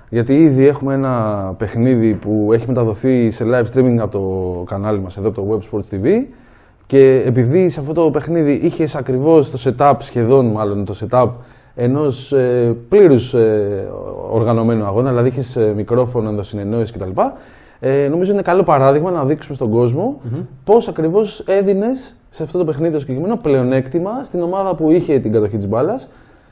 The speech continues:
Speaker 1: ε, και πότε το σταμάταγες το πλεονέκτημα. Πότε δηλαδή σταμάταγε να έχει το πλεονέκτημα και έτσι έδινες την παράβαση στην ουσία.
Speaker 2: Ακριβώς. Να εξηγήσουμε ότι, ε, όπως βλέπουμε εδώ πέρα,
Speaker 1: Να πούμε
Speaker 2: είναι
Speaker 1: ότι είναι ο αγώνας, ε,
Speaker 2: Παναθηναϊκός, ε,
Speaker 1: Παναθηναϊκός, ε,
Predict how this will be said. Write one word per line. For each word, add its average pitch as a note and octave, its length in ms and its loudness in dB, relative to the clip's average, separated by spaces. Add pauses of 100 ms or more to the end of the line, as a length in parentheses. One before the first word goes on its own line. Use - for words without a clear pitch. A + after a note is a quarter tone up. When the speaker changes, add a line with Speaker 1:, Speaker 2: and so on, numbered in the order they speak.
(140)
Speaker 1:
ε, E3+ 440 0
και E3+ 160 -2
πότε A3+ 200 0 (100)
το - 80 -4
σταμάταγες G3 560 0
το A#2 80 -6
πλεονέκτημα. A2 340 0
Πότε D#3 100 0
δηλαδή D#3 220 0
σταμάταγε E3 520 -2
να B2 80 -2
έχει A2+ 180 -2
το A#2 120 -4
πλεονέκτημα C3+ 420 -2
και A#3 80 0
έτσι A#3+ 180 0
έδινες A3 220 0
την F#3+ 80 -2
παράβαση C3+ 420 2
στην - 120 -8
ουσία. B2 220 -4
Speaker 2:
Ακριβώς. - 180 -8 (280)
Να A2+ 120 -8
εξηγήσουμε D3+ 480 -6
ότι, A#2+ 480 -6
ε, A2 480 -6
όπως A#2+ 200 -8
βλέπουμε C3 280 -4
εδώ B2 80 -6
πέρα, C#3 300 -8 (220)
Speaker 1:
Να B2+ 80 -2
πούμε B2+ 120 2
Speaker 2:
είναι E3 80 6
Speaker 1:
ότι D#3 100 2
είναι E3+ 140 2
ο D#3+ 40 6
αγώνας, D#3 640 0
ε, C#3 460 8
Speaker 2:
Παναθηναϊκός, B2 600 -6
ε, - 40 2
Speaker 1:
Παναθηναϊκός, B2+ 720 2
ε, A#2 200 2